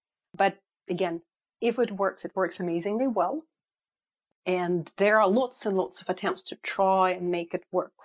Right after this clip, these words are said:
for many more indications. And there is lots of engineering going into those cells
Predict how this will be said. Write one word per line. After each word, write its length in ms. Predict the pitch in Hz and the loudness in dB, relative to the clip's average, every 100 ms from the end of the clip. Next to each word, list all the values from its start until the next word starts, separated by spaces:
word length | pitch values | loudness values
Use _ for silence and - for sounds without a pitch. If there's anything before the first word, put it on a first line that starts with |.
| - | -10
for 400 | - 170 170 170 - _ _ _ _ _ - | -4 -2 -2 -6 -10 _ _ _ _ _ -4
many 400 | 190 190 190 185 | 0 2 2 0
more 240 | 175 170 | -2 -2
indications. 920 | 170 165 - 165 165 - - 170 - - _ _ _ _ 185 | -2 -4 -2 -2 0 -2 -4 -6 -6 -8 _ _ _ _ -10
And 120 | 170 | -6
there 160 | 202 | -2
is 200 | 208 165 | -2 0
lots 320 | 175 175 - 185 | 0 0 -2 -6
of 120 | 190 | -2
engineering 580 | 175 185 180 175 175 170 | -2 0 0 2 0 0
going 300 | 180 180 170 | 2 2 0
into 200 | 180 175 | -2 0
those 280 | 185 - | -2 0
cells 520 | - 208 262 320 - | 2 2 2 0 -6